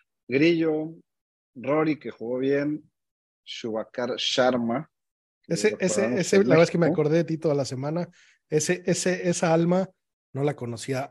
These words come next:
Speaker 2: nadie más que tú, lo drafteaste en el abierto Mexi-, en el W G C de
Speaker 1: Sí, sí.
Speaker 2: México, casi lo gana,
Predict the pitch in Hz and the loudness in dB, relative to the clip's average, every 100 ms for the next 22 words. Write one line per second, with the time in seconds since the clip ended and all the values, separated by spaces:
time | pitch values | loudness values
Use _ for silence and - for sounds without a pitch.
0 | - 123 156 208 214 135 107 104 107 175 | -6 -2 0 0 0 -2 -6 -10 -4 -2
1 | 202 - _ _ _ - 135 123 127 - | -2 -6 _ _ _ -6 -4 0 -2 0
2 | 156 160 156 - 165 165 - 135 131 127 | 4 4 4 4 2 2 -2 -4 -2 -2
3 | 123 127 147 147 147 135 127 123 - 135 | -2 0 0 0 -2 -4 -2 -6 -8 -4
4 | 143 139 135 139 156 147 - 143 147 175 | 0 2 4 4 4 2 0 2 4 4
5 | - 127 190 190 - 190 233 - 247 151 | 4 2 2 -2 0 2 2 2 2 2
6 | 123 117 120 120 160 214 | 0 -2 -4 -2 -2 -4